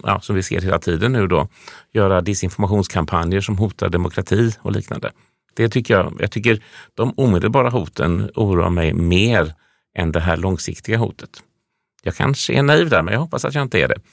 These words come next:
Jag tror att, eh, man, vi ska först,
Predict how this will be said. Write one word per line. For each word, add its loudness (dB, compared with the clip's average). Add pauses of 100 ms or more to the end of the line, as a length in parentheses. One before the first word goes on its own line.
(500)
Jag 0
tror 2
att, -4
eh, 2 (500)
man, 0
vi -2
ska 2
först, -2